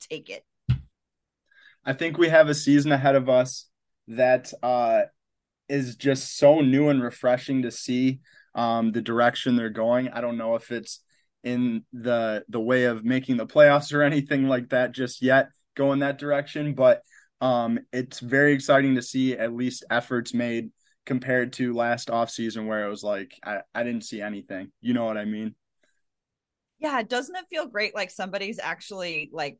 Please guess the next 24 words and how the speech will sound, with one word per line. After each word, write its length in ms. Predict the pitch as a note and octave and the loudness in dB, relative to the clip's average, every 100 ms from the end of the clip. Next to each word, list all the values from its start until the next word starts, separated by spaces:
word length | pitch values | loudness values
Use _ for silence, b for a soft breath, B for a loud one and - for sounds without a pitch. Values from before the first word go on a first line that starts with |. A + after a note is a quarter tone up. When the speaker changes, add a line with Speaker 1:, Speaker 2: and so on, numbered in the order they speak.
| - | -16
Speaker 1:
trying 680 | - C3 C3 D#3 F3 F3 - | -10 -8 -8 -10 -12 -16 -10
and, 200 | E3 D3 | -10 -8
like, 240 | C#3+ C3+ _ | -10 -12 _
cares 640 | - D3+ B2 D3+ F3 - - | -12 -10 -10 -12 -14 -18 -14
<laughs> 600 | C4+ - - - C#5 G#4 | -14 -12 -12 -10 -8 -4
and 240 | A3+ A3+ G3+ | -2 -2 -4
wants 380 | G3 F#3 - - | -4 -4 -6 -14
to, 420 | C#4 G3+ F#3 F3 | -8 -8 -8 -14
like, 260 | E3 D3+ D3 D3 _ | -8 -8 -8 -16 _
do 120 | G#3+ | -14
something 360 | G#3+ F#3 F3+ E3 | -12 -14 -12 -14
good 160 | D#3 D#3 | -12 -12
with 160 | E3+ | -12
the 80 | E3 | -12
team 400 | - C#3+ D#3 F3 | -12 -10 -10 -6
rather 300 | D3 D3+ D#3+ | -6 -4 -6
than 180 | D3+ D3 | -10 -12
just, 240 | D#3 D3+ | -12 -10
like, 240 | D3+ C3+ _ b b - | -8 -8 _ b b -12
make 200 | F3 E3 | -12 -10
it 140 | - | -12
passable? 640 | - B2+ - F3 F#3 G#3 - b b | -12 -14 -12 -10 -8 -10 -14 b b
And, 100 | B3 | -6
like, 220 | B3+ A3+ | -6 -6